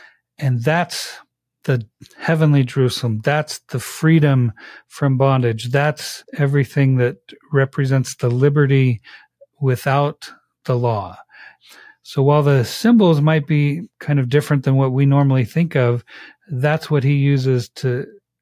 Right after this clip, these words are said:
as another example of, do you really want to be under the law? Do you really want to be in, in this kind of bondage? Or would you like to be free? Would you like to be children of the promise?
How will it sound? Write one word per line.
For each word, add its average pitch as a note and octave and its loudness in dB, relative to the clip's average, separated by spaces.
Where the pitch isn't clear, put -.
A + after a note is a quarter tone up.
as B2 -4
another C3+ 2
example B2 0
of, B2+ 0
do D3 0
you C#3+ 6
really F3 4
want G#3 4
to G3+ 4
be G#3 4
under G3+ 4
the F#3+ 0
law? F#3+ 2
Do C#3 -4
you C3+ -2
really D#3+ 0
want E3 4
to D#3+ 4
be D3+ 2
in, D3+ 2
in D3+ 4
this D3 2
kind D3 0
of B2+ -2
bondage? D3 0
Or C3 0
would C3 -2
you C3 -2
like C3 0
to C#3 -6
be B2+ -4
free? G#2+ -6
Would C3 -4
you C3+ 0
like C3+ 0
to C#3 -10
be C3 -4
children C3 -2
of A#2+ -4
the A#2 -4
promise? - -2